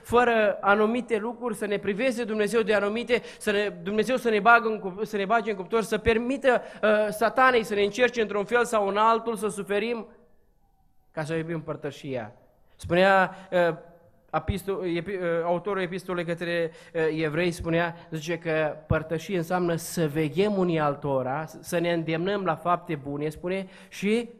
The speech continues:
să nu părăsim adunarea cum au unii obicei. Așa zice, uh, uh, Evrei în capitolul zece, versetul douăzeci și cinci. Zice că noi avem datoria aceasta sfântă să veghem unii altora.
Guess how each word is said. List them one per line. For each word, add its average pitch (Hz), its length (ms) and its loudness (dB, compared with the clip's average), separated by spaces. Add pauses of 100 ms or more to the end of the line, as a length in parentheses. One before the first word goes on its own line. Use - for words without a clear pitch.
(140)
să 180 220 4
nu 220 380 4 (360)
părăsim 156 640 2 (320)
adunarea 156 640 0
cum 143 200 -4
au 147 220 2
unii 151 360 -4 (240)
obicei. 131 500 -8 (680)
Așa 226 240 -6
zice, 196 540 -2 (200)
uh, 175 80 2 (680)
uh, 143 60 -4 (100)
Evrei 185 400 4
în 202 60 0
capitolul 175 480 0
zece, 180 300 0
versetul 160 460 -2
douăzeci 165 320 -2
și 147 100 -8
cinci. 143 280 -8 (200)
Zice 175 200 -4
că 180 80 -2
noi 190 140 2
avem 208 260 2
datoria 190 480 2
aceasta 214 400 0
sfântă 175 680 -2 (120)
să - 160 0
veghem 208 280 2
unii 208 160 2
altora. 185 540 0